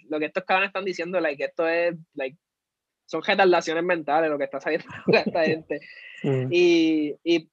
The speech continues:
Speaker 1: y, pues, me fui investing así como que lo, con los guests principales que ellos invitaban.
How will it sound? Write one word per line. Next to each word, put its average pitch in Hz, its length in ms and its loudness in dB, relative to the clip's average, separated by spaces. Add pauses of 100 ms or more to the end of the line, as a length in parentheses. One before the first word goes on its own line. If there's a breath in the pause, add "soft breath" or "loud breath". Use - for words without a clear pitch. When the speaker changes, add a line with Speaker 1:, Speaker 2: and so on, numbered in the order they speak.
Speaker 1:
y, 165 280 0
pues, 165 220 2
me 160 100 -4
fui 170 140 -4
investing 196 420 0
así 180 220 -4
como 180 220 -4
que 156 120 -2
lo, 147 80 -2
con 151 140 0
los 139 680 0 (200)
guests 180 220 -2
principales 175 500 -2
que - 80 -8
ellos 160 160 -2
invitaban. 151 560 -2